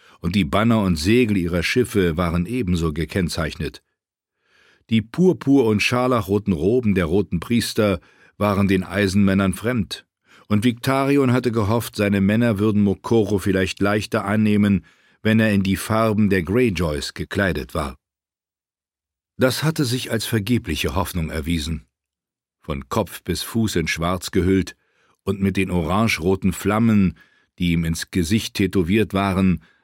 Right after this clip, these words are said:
wirkte der Priester noch unheimlicher als zuvor. Die Mannschaft ging ihm aus dem Weg, wann immer er sich auf Deck zeigte, und die Männer spuckten aus, wann immer sein Schatten zufällig auf sie fiel.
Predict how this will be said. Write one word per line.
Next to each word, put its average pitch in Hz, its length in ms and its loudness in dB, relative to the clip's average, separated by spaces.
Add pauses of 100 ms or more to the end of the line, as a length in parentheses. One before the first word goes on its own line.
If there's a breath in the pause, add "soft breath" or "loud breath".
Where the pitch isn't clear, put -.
wirkte 117 400 0
der 104 160 2
Priester 113 480 -2
noch 92 200 0
unheimlicher 82 760 -2
als 78 240 -8
zuvor. 82 580 -4 (680)
Die 104 80 2
Mannschaft 147 500 0
ging 139 140 0
ihm 131 200 2
aus 113 120 -2
dem 113 220 0
Weg, 101 440 0 (440)
wann 85 220 -2
immer 98 280 2
er 76 140 -2
sich 78 200 -6
auf 78 140 -8
Deck - 260 -4
zeigte, 98 500 0 (460 soft breath)
und 80 160 -10
die 80 100 -4
Männer 92 300 0
spuckten - 480 -6
aus, 90 540 -8 (320)
wann 78 240 -12
immer 95 240 2
sein 82 180 0
Schatten 80 460 -4
zufällig 78 640 -4
auf 67 160 -10
sie 80 120 -8
fiel. 73 400 -6